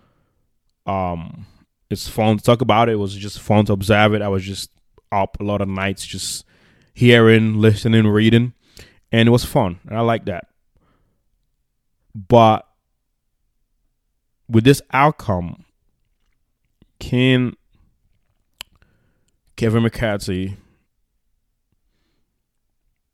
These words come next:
resist the temptation to be like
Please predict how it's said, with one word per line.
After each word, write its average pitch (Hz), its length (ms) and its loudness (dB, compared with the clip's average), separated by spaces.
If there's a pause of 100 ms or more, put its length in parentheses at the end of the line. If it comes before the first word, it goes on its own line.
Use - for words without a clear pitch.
(340)
resist 107 460 -2
the 104 60 -12
temptation 104 1040 -4
to - 100 -6
be 101 380 -2
like 101 560 -8